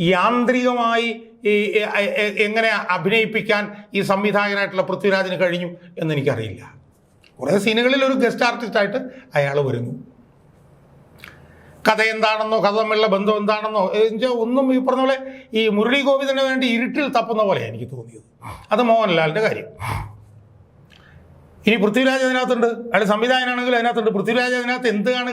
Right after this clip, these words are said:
കാണിച്ചു കൂട്ടുന്നതെന്ന് എനിക്ക് മനസ്സിലായില്ല സുഹൃത്തുക്കളെ. കുറേ സീനിൽ തോക്കുമൊക്കെ പിടിച്ചുകൊണ്ട് ഇങ്ങനെ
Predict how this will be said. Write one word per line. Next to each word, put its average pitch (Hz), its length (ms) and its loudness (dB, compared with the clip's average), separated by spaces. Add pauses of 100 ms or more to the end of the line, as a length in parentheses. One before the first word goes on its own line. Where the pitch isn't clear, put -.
കാണിച്ചു 220 360 0
കൂട്ടുന്നതെന്ന് 240 400 -2
എനിക്ക് 202 240 -2
മനസ്സിലായില്ല 233 580 0
സുഹൃത്തുക്കളെ. 190 400 -6 (1120)
കുറേ 143 160 4 (100)
സീനിൽ 247 260 2 (120)
തോക്കുമൊക്കെ 240 400 2
പിടിച്ചുകൊണ്ട് 240 300 0
ഇങ്ങനെ 240 140 2